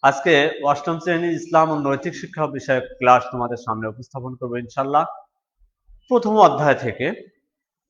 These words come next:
সিলেবাস সংক্ষেপ করার কারণে মাঝে মাঝে এক দুটি করে পার্ট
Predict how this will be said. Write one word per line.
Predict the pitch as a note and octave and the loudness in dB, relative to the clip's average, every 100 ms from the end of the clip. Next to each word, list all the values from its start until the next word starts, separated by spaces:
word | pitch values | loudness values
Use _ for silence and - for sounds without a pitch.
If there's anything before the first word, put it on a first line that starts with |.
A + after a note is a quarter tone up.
| _ _ _ _ _ | _ _ _ _ _
সিলেবাস | - F3+ F#3 F#3 F#3 | 2 6 6 6 4
সংক্ষেপ | F3 F3 F#3 | 0 2 -4
করার | F#3+ E3 | 2 2
কারণে | D#3 C3+ B2 C3 A3 | 6 6 6 4 -2
মাঝে | A3 D3+ C#3 | 4 4 4
মাঝে | D3+ D3 D3+ | 0 2 4
এক | D3 C3 C#3 B2+ | 2 2 0 0
দুটি | C#3 D3 | -6 -4
করে | D3 D3 | -2 -4
পার্ট | - B2+ B2+ | 6 8 8